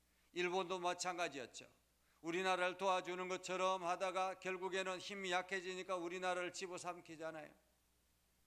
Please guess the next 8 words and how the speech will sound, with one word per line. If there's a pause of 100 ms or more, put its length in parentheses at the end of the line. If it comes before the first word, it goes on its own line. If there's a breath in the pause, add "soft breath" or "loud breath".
(1300)
미국도
마찬가지
아니겠습니까? (720 soft breath)
지금
우리나라가 (220 loud breath)
그,
이게 (240)
이쪽에